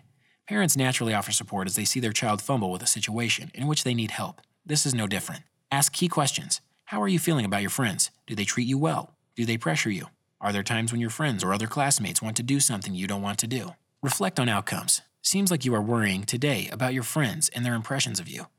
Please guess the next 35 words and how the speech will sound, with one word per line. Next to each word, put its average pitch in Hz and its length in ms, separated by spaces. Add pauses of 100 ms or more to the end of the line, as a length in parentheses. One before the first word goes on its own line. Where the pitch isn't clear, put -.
(280)
Often 214 300
it 110 60
helps 156 220
you 120 60
talk 135 240
about 98 220
it. - 120 (120)
What's 156 200
going 156 280
on? 139 240 (420)
Stay 175 280
engaged. 127 560 (240)
Be 139 100
ready 175 220
to 139 100
talk 120 280
when 104 100
your 92 120
child 104 320
is 101 100
eager. 127 320 (180)
It 147 120
can 156 100
feel 214 200
like 170 160
their 123 120
willingness 110 460
to 110 100
talk 113 380 (100)
comes 160 220
at 131 60
the 123 60
most 143 380
inopportune 110 580
moments. 95 440